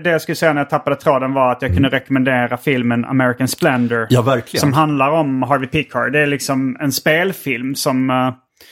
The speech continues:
Speaker 1: eh, som är väldigt underhållande.
Speaker 2: Ja, och alltså, den är ju gjord på ett väldigt fascinerande sätt. Han hade ju en oerhörd, eh, tur med att han hittade precis rätt personer som, som gjorde den här filmen. För att de,
Speaker 1: Mm.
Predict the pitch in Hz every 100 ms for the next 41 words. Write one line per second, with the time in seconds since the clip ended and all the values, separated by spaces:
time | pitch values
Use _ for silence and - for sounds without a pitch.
0 | - _ - 123 120 120 110 - - -
1 | 147 147 139 131 139 131 120 113 113 127
2 | 135 202 95 - _ - _ - - 156
3 | 160 165 196 185 233 294 120 - 120 107
4 | - _ - - 135 113 98 107 - -
5 | - _ _ _ _ _ - 127 - 139
6 | 131 147 185 123 160 165 202 151 143 -
7 | _ 196 131 196 175 101 98 104 95 101
8 | 107 - _ - 226 95 95 90 98 90
9 | - 104 90 123 _ 196 156 - _ -
10 | - 185 123 104 95 - - 104 165 180
11 | 107 95 104 101 - 120 135 131 185 98
12 | 90 - 95 107 127 117 165 143 123